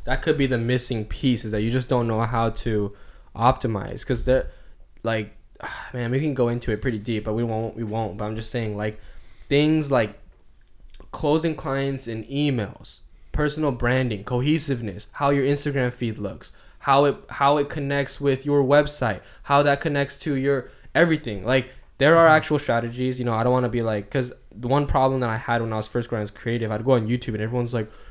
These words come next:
Speaker 1: "Chase your passion," and they're, like, jumping off a cliff and they're like, "Do what you love." I'm like, "Okay, that's, that's cool and all, but, like, you gotta pay the bills,"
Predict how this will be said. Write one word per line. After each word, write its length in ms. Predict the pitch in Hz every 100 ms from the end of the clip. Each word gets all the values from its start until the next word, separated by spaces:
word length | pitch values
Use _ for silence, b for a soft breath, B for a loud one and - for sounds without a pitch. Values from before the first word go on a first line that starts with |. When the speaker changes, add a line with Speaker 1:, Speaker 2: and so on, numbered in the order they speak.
| b
Speaker 1:
"Chase 280 | - 185 175
your 100 | 180
passion," 460 | - 190 190 170
and 140 | 147 131
they're, 80 | 135
like, 120 | 127
jumping 300 | 147 139 139
off 160 | 131 -
a 60 |
cliff 420 | 117 - 156 131
and 80 | -
they're 100 | 131
like, 280 | 131 127 123 b b b b
"Do 140 | 214 208
what 160 | 202
you 100 | 170
love." 340 | 147 131 104 110
I'm 80 | 135
like, 200 | 113 -
"Okay, 200 | 123 101
that's, 320 | 110 135 -
that's 240 | - 117 -
cool 360 | - 196 165
and 80 | 131
all, 200 | 110 101
but, 120 | 113
like, 200 | 117 104
you 100 | 110
gotta 180 | 120 117
pay 140 | 110 110
the 80 | 101
bills," 480 | 110 90 62 -